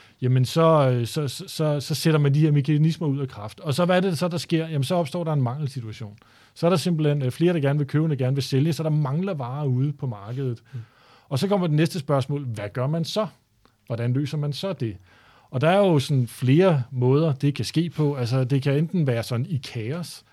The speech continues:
Speaker 1: Man kan sige, man kan overlade det til til, hvad skal vi sige, til, til, til jungleloven, øh, hvordan, øh, hvordan det her, øh, bliver løst. Og det kan jo være med, at, øh,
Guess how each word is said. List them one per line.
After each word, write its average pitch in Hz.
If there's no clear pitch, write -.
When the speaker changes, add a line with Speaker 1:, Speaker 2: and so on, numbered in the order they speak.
Speaker 1:
Man 127
kan 127
sige, 131
man 120
kan 110
overlade 127
det 113
til 107
til, 131
hvad 123
skal -
vi -
sige, 135
til, 123
til, 120
til 127
jungleloven, 135
øh, 131
hvordan, 135
øh, 127
hvordan 131
det 135
her, 131
øh, 113
bliver 120
løst. 147
Og 127
det 170
kan 170
jo 135
være 120
med, 123
at, 110
øh, 107